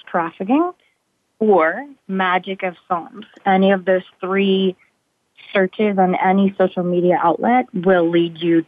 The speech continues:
to the details of Saturday's fundraising event, announcing that collaboration with, with Gary and Linda, uh, for their nonprofits.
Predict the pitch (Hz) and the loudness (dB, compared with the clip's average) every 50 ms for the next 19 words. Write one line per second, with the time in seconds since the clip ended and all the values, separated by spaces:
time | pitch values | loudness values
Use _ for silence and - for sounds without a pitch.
0 | - - - 170 170 170 170 165 170 175 165 165 170 165 165 - - 165 160 151 | -4 -2 0 2 2 4 2 2 2 0 0 0 0 -2 0 0 -2 -2 0 -2
1 | 156 160 - - - _ - - _ _ _ _ _ _ _ _ - 180 175 170 | -2 -4 -8 -12 -20 _ -20 -20 _ _ _ _ _ _ _ _ 0 2 2 4
2 | 165 165 160 - _ - 214 190 185 190 202 202 180 180 170 165 165 165 165 - | 2 2 0 -2 _ -2 0 0 2 2 0 0 2 2 4 4 4 2 0 -2
3 | _ _ - 220 226 226 220 202 196 190 175 180 180 175 165 165 175 170 165 160 | _ _ -2 2 4 4 4 4 4 2 2 0 -2 -4 -2 -2 -2 -2 -2 -2
4 | 160 - - 170 170 165 165 165 - - 165 165 165 156 - - - 175 165 156 | -4 -6 -4 -2 0 0 0 -2 -2 -2 -2 0 0 0 -2 -2 0 0 0 2
5 | 156 160 156 156 156 - - 156 156 156 151 151 151 - _ _ - 160 156 151 | 4 2 2 2 0 -4 -6 -6 -4 -4 -4 -4 -6 -8 _ _ -4 -4 -4 -2
6 | - - 165 160 160 160 156 160 165 160 165 160 160 160 156 156 - _ _ _ | 0 0 0 2 2 0 0 0 0 0 0 2 2 0 0 0 -4 _ _ _
7 | _ _ _ _ _ _ _ _ _ _ - 156 156 151 156 - - 185 175 165 | _ _ _ _ _ _ _ _ _ _ -16 -14 -12 -12 -10 -4 -2 0 2 2
8 | 170 170 165 170 170 165 165 165 - - 175 165 160 - - 175 151 - | 2 2 2 2 2 0 0 -2 -4 -4 -4 -4 -4 -2 -2 -2 -2 -2